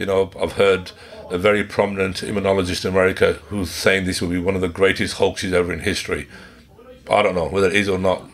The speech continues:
I have no idea. You know, we've got theories about the New World Order, getting rid of currency, all sorts of theories and whatever. Pfft, who knows? I don't know. You know, so everybody stay safe. You know, uh,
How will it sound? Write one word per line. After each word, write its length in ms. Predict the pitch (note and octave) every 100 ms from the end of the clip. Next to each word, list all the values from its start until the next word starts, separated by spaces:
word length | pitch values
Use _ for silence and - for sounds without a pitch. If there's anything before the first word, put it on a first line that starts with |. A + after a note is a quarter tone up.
| -
I 80 | E2+
have 160 | E2
no 160 | F2+ E2+
idea. 380 | D#2+ D#2+ D#2 - - - - -
You 60 |
know, 120 | F2+ F2
we've 140 | F2+
got 180 | G2 D#2+
theories 440 | - G#2 G2+ F#2+
about 340 | F#2 F2 - - - -
the 60 | F2+
New 220 | F2+ F#2
World 260 | F2 F2 F2
Order, 420 | G#2 G#2+ G2+ F#2+
getting 280 | F2 F#2 F2+
rid 80 | D#2+
of 140 | -
currency, 480 | - G2+ F#2+ - G#2+
all 140 | C3+
sorts 220 | - G#2
of 120 | G2+ -
theories 420 | G2+ F2+ F#2 E2+
and 160 | E2+
whatever. 380 | F2 F2+ E2+ E2 - - - -
Pfft, 320 | - - -
who 180 | - F#2+
knows? 320 | E2+ D#2 -
I 100 | F2
don't 180 | D#2+ D2
know. 240 | C#2+ D2 - - - - - -
You 60 |
know, 120 | F#2
so 140 | E2 A2+
everybody 260 | A2+ G#2+
stay 240 | G#2+ - F#2
safe. 500 | - A2+ A2+ - - - - - - _ -
You 80 | F#2
know, 260 | F#2 F#2+ - - - - - -
uh, 600 | F2+ F2 E2+ E2 D#2+